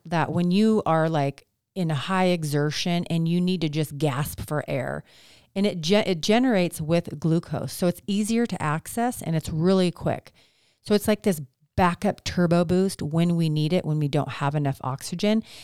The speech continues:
And it's something that you utilize in very small stints. It's like a short ride. It's like going to the store in a car. It's like a very short car ride. And what happens is this is very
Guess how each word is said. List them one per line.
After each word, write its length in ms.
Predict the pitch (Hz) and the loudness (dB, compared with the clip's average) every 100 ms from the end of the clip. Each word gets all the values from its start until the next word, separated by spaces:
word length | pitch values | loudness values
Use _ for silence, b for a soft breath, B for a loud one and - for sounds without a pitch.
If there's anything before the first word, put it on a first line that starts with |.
| B | B
And 120 | - 202 | 0 2
it's 160 | - | 2
something 400 | - 208 - 240 | 0 0 2 2
that 140 | 208 - | 2 2
you 120 | 170 | 2
utilize 560 | 160 175 175 156 156 | 4 4 4 2 2
in 180 | - 156 | 0 -2
very 340 | 147 156 160 160 | 0 0 0 -2
small 640 | - - 165 156 151 151 _ | -4 -4 -2 0 -2 -4 _
stints. 480 | - - 160 127 - | -14 -2 -2 -2 -6
It's 180 | - - | -6 -2
like 140 | 175 | -2
a 80 | 143 | -2
short 380 | - - 180 - | -2 2 2 2
ride. 380 | 147 147 131 131 | 0 0 0 -2
It's 120 | - | -2
like 140 | 165 | -2
going 240 | 151 175 190 | 2 2 2
to 100 | 214 | -2
the 100 | 226 | -4
store 500 | - 180 165 156 160 B B B B B - | 0 2 4 2 -2 B B B B B -4
in 140 | 180 | -2
a 40 | 185 | -2
car. 420 | - 135 82 139 | -2 -2 -2 -4
It's 100 | 170 | -4
like 140 | 165 | -2
a 60 | 151 | -2
very 280 | 147 185 185 | 0 2 2
short 360 | - 175 160 | 0 0 -2
car 240 | - 156 143 | -2 -4 -2
ride. 280 | 98 65 - B B B | -2 -4 -10 B B B
And 120 | 185 | 0
what 120 | 180 131 | 0 0
happens 420 | 214 240 202 156 | 0 0 0 0
is 240 | 156 147 - b | -2 -2 -8 b
this 160 | 196 | -2
is 160 | 214 180 | -2 -2
very 540 | 165 156 160 160 160 | 0 2 2 0 -2